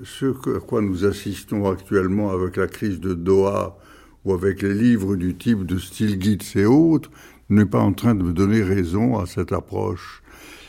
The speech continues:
Le marché est un bon système. Il ne peut pas être un système absolu.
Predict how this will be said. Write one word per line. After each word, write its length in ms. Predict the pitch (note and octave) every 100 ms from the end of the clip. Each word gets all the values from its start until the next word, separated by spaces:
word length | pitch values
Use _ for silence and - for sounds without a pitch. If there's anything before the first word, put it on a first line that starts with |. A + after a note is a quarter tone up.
| - -
Le 180 | C3 D3+
marché 640 | C#3+ C3 - F3 F3 -
est 160 | A#2+ A#2
un 140 | G#2
bon 500 | F2 E2+ A2+ A#2 G#2+
système. 1000 | G2 - F#2 - - G#2 G2+ - G2 G#2+ - _ _ _ _ _ -
Il 160 | G#2+ G#2+
ne 80 | G2+
peut 200 | A2 G2
pas 240 | G#2 G#2
être 220 | A#2 -
un 80 | G2+
système 560 | - G2+ - A#2 G#2 - - -
absolu. 680 | G2+ - - F#2+ E2 -